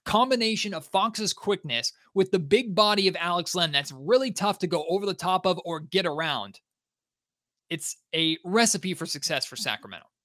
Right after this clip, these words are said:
So I personally would pick Alex Len to get those minutes and to get that opportunity most consistently. Plus, I like his toughness that he brings. That mentality, that take no garbage attitude, that dog mentality that Alex Len has.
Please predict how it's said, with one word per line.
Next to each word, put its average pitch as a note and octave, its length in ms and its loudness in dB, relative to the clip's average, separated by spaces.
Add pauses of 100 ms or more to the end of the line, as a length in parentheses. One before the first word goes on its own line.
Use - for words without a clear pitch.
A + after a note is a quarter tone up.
(680)
So F#3 200 -2
I C4 180 6
personally G3 540 -2
would E3+ 200 -6
pick E3 280 -4
Alex D#3 360 2
Len E3+ 400 0 (340)
to F#3 120 0
get E3+ 180 2
those C#3+ 220 -4
minutes D3 300 -2
and D3+ 80 -6
to D3+ 80 -4
get D3 160 -4
that C#3+ 160 2
opportunity C#3 760 -2 (160)
most D3 240 0
consistently. C3 640 -6
Plus, F#3 240 2
I E3+ 60 6
like D#3 240 2
his D3+ 160 -4
toughness D#3 460 2
that C3 120 -6
he A2+ 80 -2
brings. G2 400 -12 (640)
That C#3 180 2 (460)
mentality, E3 880 0
that C3 280 -2
take F#3 300 2
no E3 480 0
garbage D3+ 460 2
attitude, B2+ 500 0 (520)
that D3 180 -2
dog F3 280 6
mentality A#2+ 560 -4
that B2+ 160 -4
Alex B2+ 260 -2
Len B2 140 -6
has. A2 360 -4